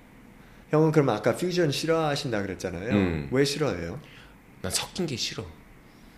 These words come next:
Speaker 2: 이것도 아니고 저것도 아닌 걸 싫어하거든. 음식뿐만 아니라 모든 것에 대해서. 김은 기, 아니면 아니, 이게 좋지.
Speaker 1: 네네.
Speaker 2: 이거는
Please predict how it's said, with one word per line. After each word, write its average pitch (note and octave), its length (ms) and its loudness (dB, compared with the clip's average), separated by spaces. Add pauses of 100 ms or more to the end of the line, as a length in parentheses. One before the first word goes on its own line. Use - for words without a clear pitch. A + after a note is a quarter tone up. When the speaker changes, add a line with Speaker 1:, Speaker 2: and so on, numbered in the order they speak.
(200)
Speaker 2:
이것도 C#3+ 340 4
아니고 B2 180 2
저것도 F#2+ 320 -2
아닌 F#2 140 0
걸 F2 100 -4
싫어하거든. E2 520 -6 (200)
음식뿐만 C#3 640 4
아니라 F2 240 0
모든 G#2 320 2
것에 D#2 280 -2
대해서. - 300 4 (1040)
김은 C#3 360 8
기, C3 160 6
아니면 G#2+ 320 6
아니, F#2 300 4
이게 F#2+ 260 4
좋지. F2+ 600 -2
Speaker 1:
네네. G2 280 -8 (580)
Speaker 2:
이거는 D#2+ 680 -6